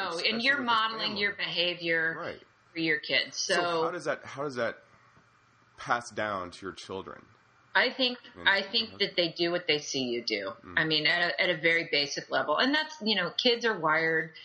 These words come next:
Speaker 1: They, they arrive in the world as fully formed human beings with their own personalities. And you're really just,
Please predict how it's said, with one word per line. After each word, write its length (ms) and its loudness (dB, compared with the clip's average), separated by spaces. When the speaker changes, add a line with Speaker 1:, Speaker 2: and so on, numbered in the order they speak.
Speaker 1:
They, 220 4
they 100 6
arrive 320 2
in 80 -2
the 120 -2
world 500 2
as 340 2
fully 260 2
formed 320 0
human 300 0
beings 300 2
with 100 -4
their 140 4
own 100 -2
personalities. 800 0
And 140 2
you're 160 2
really 360 2
just, 420 0